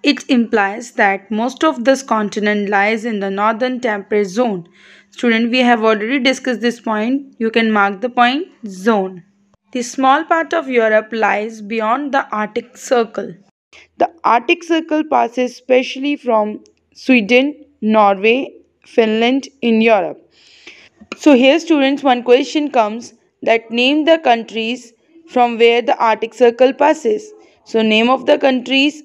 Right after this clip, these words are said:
are Sweden, Norway, Finland in Europe. The northern southern extent of Europe is approximately about sixty-four hundred kilometer. So student, here is another point, north-south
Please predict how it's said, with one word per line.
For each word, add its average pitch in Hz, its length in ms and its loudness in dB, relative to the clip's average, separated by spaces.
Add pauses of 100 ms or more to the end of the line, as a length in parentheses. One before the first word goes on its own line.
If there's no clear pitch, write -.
(100)
are 214 340 2 (140)
Sweden, 247 720 0
Norway, 214 720 2 (140)
Finland 302 680 2 (120)
in 220 200 2
Europe. 214 420 2 (720)
The 233 160 4
northern 247 500 4
southern 233 500 0 (120)
extent 285 600 2
of 220 280 0
Europe 196 440 4 (120)
is 214 240 4 (120)
approximately 269 1000 -2
about 202 440 0
sixty-four 262 840 2
hundred 208 460 -2
kilometer. 196 600 2 (680)
So 240 160 6
student, 262 380 4
here 240 180 4
is 240 160 -2
another 240 400 2
point, 254 420 0
north-south 233 840 0